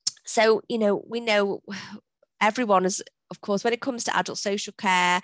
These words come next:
a lot of people really worry about the C Q C inspections, you know, and, and if they haven't been given notice, the ones that where they, they just turn up. And as I said about the preparation is key. Start to look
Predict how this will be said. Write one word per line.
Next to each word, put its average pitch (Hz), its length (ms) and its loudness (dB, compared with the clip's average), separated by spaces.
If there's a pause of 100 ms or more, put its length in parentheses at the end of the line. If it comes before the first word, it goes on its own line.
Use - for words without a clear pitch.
(1120)
a 202 60 2
lot 208 160 4
of 214 60 -2
people 208 360 -6
really 214 400 -4
worry 196 420 0
about 175 400 -2
the 190 80 -8
C 196 180 -12
Q 190 140 -14
C 185 160 -2
inspections, 175 880 -6
you 190 60 0
know, 170 120 2
and, 156 200 0
and 170 100 0
if 175 100 -2
they 180 80 2
haven't 196 300 -4
been 175 180 -8
given 175 220 -8
notice, 175 300 -2
the 185 80 -8
ones 170 240 -2
that 185 100 -8
where 180 80 -4
they, 170 240 -4
they 165 120 -2
just - 220 -6
turn 160 300 2
up. 185 220 2 (440)
And 202 140 2
as 208 100 2
I 202 40 -2
said 190 320 2
about 196 240 -4
the 180 80 -10
preparation 202 960 -4
is 147 300 -8
key. 175 500 2
Start 220 460 0
to - 160 -8
look 196 480 -10